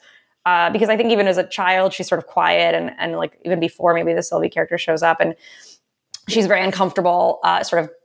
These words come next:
carrying on sort of, like, normal sort of, like, aspects of, like, she doesn't like wearing dresses. You know, they, they would never, like, this is not a movie about, like, gender or sexuality, so I don't think they were, like, they're implying anything about, like, sort of what,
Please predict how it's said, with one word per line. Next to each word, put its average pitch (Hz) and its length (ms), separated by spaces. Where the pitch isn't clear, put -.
carrying 170 320
on 170 140
sort 170 140
of, - 40
like, 170 140
normal 170 460
sort - 180
of, 170 80
like, 175 240
aspects 175 380
of, 165 80
like, 170 160
she - 120
doesn't 156 140
like 147 140
wearing 180 200
dresses. 175 600
You 202 40
know, 196 80
they, 185 240
they 269 60
would 247 100
never, 226 160
like, 190 160
this 185 120
is 185 100
not 180 160
a 165 60
movie 170 260
about, 160 140
like, 160 120
gender - 460
or 165 180
sexuality, 160 640
so - 100
I 165 40
don't 156 120
think - 140
they 240 80
were, 311 80
like, - 300
they're - 120
implying - 420
anything 175 320
about, 156 280
like, 190 80
sort - 200
of - 120
what, - 260